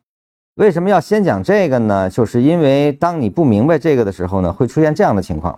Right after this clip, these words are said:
比如说按照它的原有定义，当这个位置大于九了，后面这儿也离开了，形成新的中枢了。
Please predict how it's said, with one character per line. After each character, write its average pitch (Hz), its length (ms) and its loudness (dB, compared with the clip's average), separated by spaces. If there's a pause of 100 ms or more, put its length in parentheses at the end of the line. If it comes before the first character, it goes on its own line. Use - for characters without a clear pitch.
比 90 80 0
如 90 120 2
说 131 100 2
按 156 140 -2
照 131 100 0
它 127 160 -4
的 143 140 0
原 110 140 0
有 104 120 -2
定 120 200 0
义， 143 280 0 (500)
当 175 160 -2
这 180 180 0
个 147 80 2
位 156 200 2
置 113 240 0
大 175 260 0
于 120 140 0
九 98 240 -2
了， 82 160 -2 (220)
后 214 160 0
面 156 200 0
这 170 100 0
儿 131 200 0
也 95 220 -2
离 98 180 0
开 156 240 2
了， 120 100 -2
形 110 220 -8
成 120 160 0
新 151 200 -2
的 127 100 2
中 131 180 0
枢 135 240 0
了。 101 160 -4